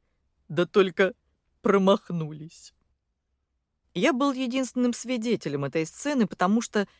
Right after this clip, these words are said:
занимал небольшую комнату рядом. Собственно говоря, первая ее половина представляла довольно заурядное явление, потому что Васька частенько завертывал к матери за двоегривенным и получал безропотно жестокую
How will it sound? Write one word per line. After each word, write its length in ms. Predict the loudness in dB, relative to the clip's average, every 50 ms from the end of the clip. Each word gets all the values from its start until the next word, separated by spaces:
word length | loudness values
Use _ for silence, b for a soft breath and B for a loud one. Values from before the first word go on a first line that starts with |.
| b b b
занимал 440 | -2 0 2 4 4 4 4 4
небольшую 460 | 4 4 4 2 2 2 0 -2 -2 -2
комнату 420 | -2 -2 -2 -2 -2 -2 -4 -4
рядом. 440 | -4 -4 -6 -6 -6 -8 -8 -8 -12 _ _ _ _ _ _ _
Собственно 380 | -8 -8 -8 -4 -4 -4 -2
говоря, 300 | 0 0 0 0 0 -2
первая 420 | -2 -2 -2 -2 0 0 0 0 0
ее 140 | 0 -2
половина 540 | -2 0 2 2 2 2 0 -2 0 0 0
представляла 680 | 0 -2 -4 -4 -2 -2 0 2 2 4 4 4 2 b b b b
довольно 460 | -4 -2 0 2 2 2 2 2 2 2
заурядное 680 | 2 2 2 2 2 2 2 0 0 -2 -4 -4 -2
явление, 520 | -2 -4 -4 -4 -4 -2 -2 -2 -2 -4 b b b b b
потому 240 | _ 0 2 2 2
что 200 | 2 0 -4 -2
Васька 380 | 0 0 0 -2 -2 -4 -6 -6
частенько 580 | -6 -6 -6 -2 0 0 0 2 2 0 0 b b b b
завертывал 800 | -4 0 2 2 4 4 4 4 2 0 -2 -2 -2 -2 -4
к 80 | -2 -2
матери 420 | -2 0 0 -2 -2 0 0 0
за 160 | 2 2 0
двоегривенным 760 | 0 0 0 0 0 0 2 2 2 2 2 2 2 0 0 b b b b
и 280 | 2 4 6 6 6 4
получал 580 | 4 2 2 2 4 2 2 2 2 2 2
безропотно 760 | 0 -2 -2 -2 0 0 2 2 2 2 0 -4 -4 -2 -2 -2
жестокую 600 | -2 -4 -4 -4 -6 -6 -6 -4 -4 -6 -6